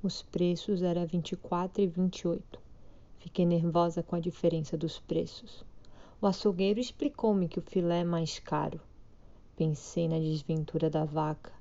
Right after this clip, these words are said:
a escrava do homem, que passa a existência no mato, se alimenta com vegetais. Gosta de sal, mas o homem não dá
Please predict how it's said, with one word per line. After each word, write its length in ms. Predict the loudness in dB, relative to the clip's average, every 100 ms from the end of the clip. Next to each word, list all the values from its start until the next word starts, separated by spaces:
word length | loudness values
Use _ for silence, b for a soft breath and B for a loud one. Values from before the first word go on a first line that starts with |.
| -18 b b b
a 160 | -2 0
escrava 720 | -2 -6 0 4 4 4 2
do 160 | 2
homem, 360 | 2 2 -2 -6 -12 -20 -20 B B B
que 120 | -2 0
passa 420 | 4 4 4 2
a 20 |
existência 520 | 2 0 0 0 2
no 120 | 2 2
mato, 640 | 2 0 -2 -2 -4 -4 -6
se 140 | -2 0
alimenta 420 | 2 2 2 0
com 160 | 0
vegetais. 840 | 2 2 2 -2 0 -2 -2 -8 -14 B B B B
Gosta 340 | 2 2 4 2
de 140 | 2
sal, 380 | -2 0 4 6
mas 280 | 6 4 4
o 80 |
homem 300 | 4 4 4
não 260 | 4 4 4
dá 240 | 4 2